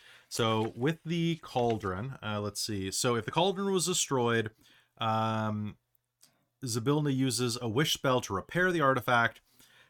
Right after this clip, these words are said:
and then does not offer you a, a wish necessarily. Um, why not?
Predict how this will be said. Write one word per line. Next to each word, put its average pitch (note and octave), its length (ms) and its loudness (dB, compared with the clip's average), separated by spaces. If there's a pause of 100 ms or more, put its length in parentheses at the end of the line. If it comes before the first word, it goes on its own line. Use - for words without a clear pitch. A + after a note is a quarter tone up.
(160)
and A2+ 640 -2
then C3 760 -2 (960)
does B2+ 260 6
not C3+ 220 2
offer A2+ 300 2
you G2+ 480 -2 (600)
a, F#2+ 640 -4
a G#2 120 -6
wish A2 420 -2
necessarily. F2 580 -10 (720)
Um, G#2+ 640 -4 (1120)
why B2+ 840 -2
not? F#2+ 280 -2